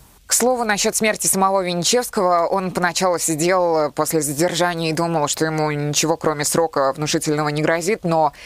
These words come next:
Свердловская и вся страна вообще настолько были ошарашены всеми этими его убийствами, что единогласно было решено его расстрелять. Его, в общем, приговорили к смертной казни, ему исполнилось тогда семнадцать лет, в мае тысяча девятьсот сорокового года.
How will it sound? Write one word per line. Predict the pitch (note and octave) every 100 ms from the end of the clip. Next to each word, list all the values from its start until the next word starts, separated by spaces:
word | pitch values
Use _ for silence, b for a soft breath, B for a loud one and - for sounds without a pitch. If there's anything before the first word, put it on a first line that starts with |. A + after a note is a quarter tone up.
| B
Свердловская | - F#3+ F#3+ G#3+ G3 - F3+ E3+
и | D#3+
вся | - F3
страна | - E3+ F3 E3+ D#3
вообще | C#3+ D3+ F3
настолько | D#3+ D3+ E3+ E3
были | D3 D#3 D3+ - B
ошарашены | F3+ - G#3 A3 A3 - F#3 E3 D#3+ D3 -
всеми | - - G3+ F#3 F3 D#3+
этими | D#3 D#3+ D#3+
его | C#3+ D#3
убийствами, | D#3+ F3+ B3 - E3+ D3+ C#3+
что | - - D#3
единогласно | D3 D#3 F3 F3 F3+ D#3+ D#3
было | C#3 D3+
решено | D3+ - E3 G#3+
его | F#3+ D#3
расстрелять. | F#3+ E3 - E3 F#3+ G3+ -
Его, | D#3+ D3+ C#3+ C3 C3+ D3 D#3+ D#3+
в |
общем, | D3 - D3+ C#3+
приговорили | D3 F3 F3 F3 D#3
к |
смертной | - E3+ D#3+ D3+
казни, | C#3+ G3+ G#3 F3+
ему | E3 D#3
исполнилось | D3 E3+ D#3 C#3+ C#3
тогда | C#3+ D3
семнадцать | D3 D3+ D#3 - -
лет, | F#3 G#3 D#3+
в | D#3+
мае | E3 C#3+
тысяча | A#2+ C#3 - D3
девятьсот | C#3 - C#3
сорокового | - - C#3+ C#3+ D3
года. | D#3+ B3+ G3+